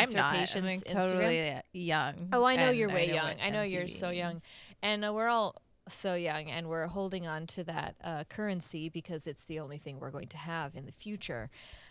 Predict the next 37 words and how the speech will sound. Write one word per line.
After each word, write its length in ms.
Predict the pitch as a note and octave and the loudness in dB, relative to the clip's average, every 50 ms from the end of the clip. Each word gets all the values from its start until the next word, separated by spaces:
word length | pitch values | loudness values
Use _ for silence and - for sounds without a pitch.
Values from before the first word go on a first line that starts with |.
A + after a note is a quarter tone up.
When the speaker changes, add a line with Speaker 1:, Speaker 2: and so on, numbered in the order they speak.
| - - | -12 -8
Speaker 1:
Uh, 400 | - F3 E3+ D#3 C3 C3 B2 C#3 D#3+ E3 - | -6 -4 -2 -2 -2 -2 -2 -4 -6 -8 -10
so, 560 | - - - F#3+ E3 D#3 D3+ D3 D3 D3 D#3 - - - - - | -6 -2 0 0 0 0 0 -2 -4 -6 -8 -12 -18 -20 -18 -8
but 80 | - F#3 | -2 -2
I 80 | F#3+ F#3 | 0 2
didn't 320 | - A3 A#3 A#3+ A#3 - F3+ | 2 0 0 0 -2 -2 0
know, 440 | F3+ F3 F3 E3+ E3+ E3+ E3+ E3 - | 2 2 4 4 4 2 2 0 -2
the 100 | F3+ F3+ | -4 -4
first 160 | F#3+ - E3+ | -2 0 0
Speaker 2:
Mm-hmm. 100 | B3 A3+ G#3 | 0 2 0
Speaker 1:
time 40 | |
I 40 | F#3+ | 0
saw 260 | E3+ - - A3 G#3+ | 0 0 2 4 4
it 180 | F#3 E3+ D#3 - - | 4 4 2 0 -2
on 140 | F3 F3+ F3 | -2 -2 -2
the 80 | E3 | -4
cancer 380 | - - G#3 G#3+ A3 - A#3+ G#3 | -4 -2 -2 -2 -2 -2 -4 -4
patients', 760 | - G3 F3 E3 - F#3 D#3+ D3+ D3+ D3 - - - - - - - - - - | -4 -4 -4 -2 -2 -4 -4 -6 -6 -8 -8 -8 -8 -10 -12 -16 -20 -18 -10 -6
uh, 280 | F3+ D#3+ D#3 D3 C#3 - - | -6 -4 -4 -4 -6 -6 -6
Instagram 500 | - C4 D4 - - C4+ F3+ D#3+ D#3 C3+ C3+ | -6 -4 -4 -4 -4 -2 -4 -4 -4 -6 -8
page, 380 | D#3+ D#3+ D#3 B2 B2 A#2 - | -8 -6 -6 -6 -6 -4 -6
like, 160 | E3 D3 - - | -6 -6 -4 -4
on 140 | D#3+ E3+ E3+ | -4 -4 -4
a 60 | D#3 | -4
meme 320 | D#3+ D#3+ D#3+ E3 F3 F#3 G3 | -6 -6 -4 -4 -2 -2 -2
or 40 | G#3 | -2
something, 480 | G3+ - A#3 A#3 A3+ - B3+ B3+ - - | -2 -4 -4 -6 -6 -6 -6 -6 -4 -4
I'm 100 | F3+ F3+ | -4 -2
like, 200 | E3+ D#3 - - | -4 -4 -6 -10
"Mentee 480 | - D#3+ D#3 E3+ A3 - - - E3+ D3+ | -14 -16 -16 -16 -16 -16 -12 -8 -4 -2
Speaker 2:
Uh-huh. 240 | G3+ G3+ F#3 E3 F#3+ F#3+ - | -2 0 0 -2 -4 -6 -8
Speaker 1:
bee." 360 | - - - - - - F#3+ - - - _ _ _ - - | -10 -10 -10 -8 -10 -10 -12 -12 -16 -20 _ _ _ -8 -6
I 60 | G#3+ | -4
had 240 | A3+ A#3 C4 C4 - | -4 -4 -6 -6 -8
to 120 | D4+ D4+ - _ | -10 -10 -10 _
Google 440 | - B3 B3+ C4 - C#4+ D4 D#4 D#4 | -8 -6 -6 -6 -6 -8 -8 -8 -8
it. 580 | D#4 D#4 D#4 D4+ C#4+ - - - - - - - | -8 -6 -6 -6 -8 -8 -10 -8 -2 -2 -2 -2
<laughs> 40 | - | -4